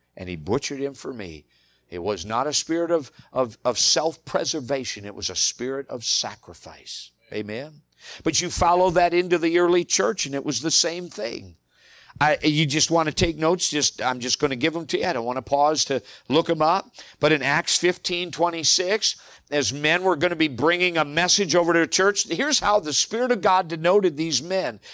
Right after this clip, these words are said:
these godly men. They were men that had hazarded their lives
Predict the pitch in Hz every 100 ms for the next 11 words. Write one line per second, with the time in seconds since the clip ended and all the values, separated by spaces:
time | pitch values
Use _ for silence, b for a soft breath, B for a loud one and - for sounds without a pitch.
0 | B 156 160 120 185 208 214 196 160 131
1 | 180 175 165 151 156 190 240 269 285 294
2 | 285 b b b b 143 143 131 107 -
3 | - 165 214 269 247 262 262 247 254 196
4 | 151 185 165 156 160 190 175 107 85 82
5 | 85 -